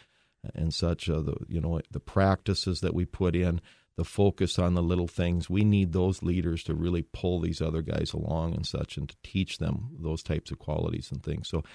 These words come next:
I think that's gonna be a big part of it, is just our leadership and, and how they bring the other guys along and such along the way here and things. So I don't have any one guy that, that I think has to, to, to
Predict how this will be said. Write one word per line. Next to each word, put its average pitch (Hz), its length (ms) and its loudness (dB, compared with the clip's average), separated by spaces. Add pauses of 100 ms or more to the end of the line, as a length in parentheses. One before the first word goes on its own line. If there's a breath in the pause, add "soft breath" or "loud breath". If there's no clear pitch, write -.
(300 loud breath)
I 113 100 2
think 160 160 4
that's 98 200 4
gonna 110 220 4
be 82 100 2
a 82 60 2
big 82 320 2
part 90 260 4
of 80 100 0
it, 80 60 0
is 78 80 -2
just 95 360 -2
our 87 140 4
leadership 90 760 2
and, 80 140 0 (340 soft breath)
and 78 140 0
how 87 220 2
they 87 160 2
bring 87 340 0
the 85 120 0
other 85 160 2
guys 82 300 -2
along 80 400 -2
and 80 100 0
such - 280 -6
along 73 300 -2
the 64 60 -4
way 76 220 -2
here 78 160 -4
and 67 140 -6
things. 73 280 -6
So 80 160 -2 (340 soft breath)
I 101 100 2
don't 135 160 4
have 95 320 4
any 92 180 4
one 92 260 4
guy 87 220 4
that, 95 220 4
that 82 120 2
I 82 80 2
think 87 240 0
has 87 280 2
to, 78 200 0 (140)
to, 76 280 0 (420)
to 67 360 -2